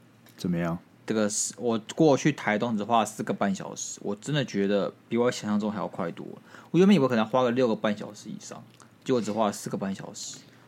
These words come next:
Speaker 2: 而且那个火车坐起来是舒服的，自强号变得很新、很爽。
Speaker 1: 这倒是真的啊，非常推荐各位要玩东部的话，还是乖乖搭火车去啊。像我之前是
Speaker 2: 对。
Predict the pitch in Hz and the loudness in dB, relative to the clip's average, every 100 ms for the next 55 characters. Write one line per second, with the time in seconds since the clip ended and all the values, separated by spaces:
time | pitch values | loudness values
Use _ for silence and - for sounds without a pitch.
0 | - - 127 131 147 139 - 104 113 127 | -10 -2 2 4 4 4 2 0 0 0
1 | 123 95 98 - 107 101 - - - - | -2 -2 -2 0 -2 -2 -10 -18 -20 -8
2 | - 107 110 117 95 82 - - 87 90 | -4 0 0 -2 -4 -8 -8 -6 -6 -10
3 | - - _ - - - 151 - - - | -18 -20 _ -20 -20 -8 -2 -2 -4 -10
4 | - - - - - - - - - 104 | -20 -20 -20 -20 -20 -20 -20 -20 -4 2
5 | 101 98 104 101 87 - 196 - 170 175 | 4 6 6 6 2 -2 -4 2 4 6
6 | - 175 165 170 143 147 143 139 127 113 | 6 4 6 6 6 6 6 6 4 2
7 | - - - - - - 139 127 113 110 | -4 -20 -20 -18 -4 4 4 6 4 6
8 | 113 117 117 123 110 107 95 98 101 - | 6 4 6 6 8 6 4 0 0 4
9 | 110 110 104 101 - 78 92 85 - 82 | 4 6 4 2 0 -2 -2 -2 -2 -2
10 | 82 151 113 90 120 90 107 101 | 4 4 4 4 4 4 2 0